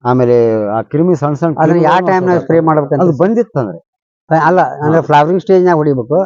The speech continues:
Speaker 1: ಇಲ್ಲ, ಇಲ್ಲ, ಅದು ಆಕಸ್ಮಿಕ ಹೇಳಿ ಕೇಳಿ ಬರೋದಿಲ್ಲ ಸರ್ ಜಾಸ್ತಿ.
Speaker 2: ಹಾ, ಹಾ.
Speaker 1: ಅದು ಒಂದ್
Speaker 2: ಅಲ್ಲ,
Speaker 1: ಸ್ವಲ್ಪ
Speaker 2: ಅಂದ್ರೆ
Speaker 1: ಅಕಸ್ಮಾತ್
Speaker 2: ಪ್ರಿಕಾಷನರಿ ಮೆಜರ್,
Speaker 1: ಹೌದು.
Speaker 2: ಮುಂಜಾಗ್ರತಾ ಕ್ರಮ
Speaker 1: ಹಾ, ಮುಂಜಾಗ್ರತೆ
Speaker 2: ನಾವ್
Speaker 1: ಕ್ರಮ.
Speaker 2: ಯಾವಾಗ ಸ್ಪ್ರೇ ಮಾಡ್ಬೇಕಂತ?
Speaker 1: ಈಗ ನಾವು ಎಲ್ಲಾದ್ರೂ ಒಂದು ಎಲೆಗಳು ಈ ತರ ಕಾಣಿಸಿದ್ವು ಅಂದ್ರೆ,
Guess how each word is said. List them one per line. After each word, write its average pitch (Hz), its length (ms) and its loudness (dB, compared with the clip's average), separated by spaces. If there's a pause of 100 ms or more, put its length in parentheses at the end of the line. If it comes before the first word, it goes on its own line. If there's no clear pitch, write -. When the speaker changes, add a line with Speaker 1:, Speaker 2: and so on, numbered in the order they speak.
(140)
Speaker 1:
ಇಲ್ಲ, 233 180 0
ಇಲ್ಲ, 175 140 0
ಅದು 165 320 2
ಆಕಸ್ಮಿಕ 202 480 -2
ಹೇಳಿ 190 220 2
ಕೇಳಿ 208 200 -4
ಬರೋದಿಲ್ಲ 170 300 0
ಸರ್ 107 220 -8
ಜಾಸ್ತಿ. 123 520 -6
Speaker 2:
ಹಾ, 143 140 2
ಹಾ. 123 140 -4
Speaker 1:
ಅದು 131 200 -2
ಒಂದ್ 147 220 0
Speaker 2:
ಅಲ್ಲ, 180 120 2
Speaker 1:
ಸ್ವಲ್ಪ - 20 4
Speaker 2:
ಅಂದ್ರೆ 175 240 2
Speaker 1:
ಅಕಸ್ಮಾತ್ 190 200 0
Speaker 2:
ಪ್ರಿಕಾಷನರಿ 202 440 0
ಮೆಜರ್, 156 300 0
Speaker 1:
ಹೌದು. 127 180 -2
Speaker 2:
ಮುಂಜಾಗ್ರತಾ 196 440 0
ಕ್ರಮ 180 280 -2
Speaker 1:
ಹಾ, 151 100 0
ಮುಂಜಾಗ್ರತೆ 139 480 -4
Speaker 2:
ನಾವ್ 170 120 2
Speaker 1:
ಕ್ರಮ. 170 80 2
Speaker 2:
ಯಾವಾಗ 175 220 4
ಸ್ಪ್ರೇ 180 220 -2
ಮಾಡ್ಬೇಕಂತ? 143 540 -2
Speaker 1:
ಈಗ 185 140 2
ನಾವು 190 280 2
ಎಲ್ಲಾದ್ರೂ 208 500 2
ಒಂದು 190 260 -2
ಎಲೆಗಳು 190 480 0
ಈ - 20 -4
ತರ 170 180 -2
ಕಾಣಿಸಿದ್ವು 165 520 -4
ಅಂದ್ರೆ, 107 240 -4